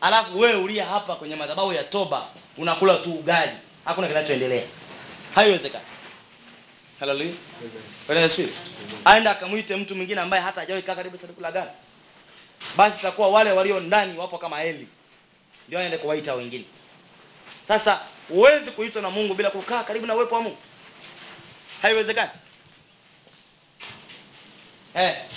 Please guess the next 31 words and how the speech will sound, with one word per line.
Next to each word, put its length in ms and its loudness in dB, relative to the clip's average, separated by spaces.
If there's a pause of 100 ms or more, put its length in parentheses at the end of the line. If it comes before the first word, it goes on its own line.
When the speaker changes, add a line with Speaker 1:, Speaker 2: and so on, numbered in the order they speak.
(760)
Speaker 1:
Pengine 200 6
ya 120 6
kuite 320 2
mashetani. 500 2 (1160)
Lakini 320 0
Mungu 420 2
Yehova 560 2 (260)
hawaiti 500 -2
watu 380 -2
ambao 240 -6
hawawezi 400 -4
kukaa 340 -8
karibu 300 -6
na 80 -2
sanduku 420 -4
la 140 2
agano. 300 2 (1400)
Karibu 320 2
na 120 2
maonyo 480 4
ya 120 0
Mungu. 460 0 (480)
Sawa? 380 4 (480)
Sheria 380 6
za 120 -4
Mungu 220 -4
ni 80 -10
maonyo, 380 -6
hukumu 360 -8
za 140 -8
Mungu. 240 -6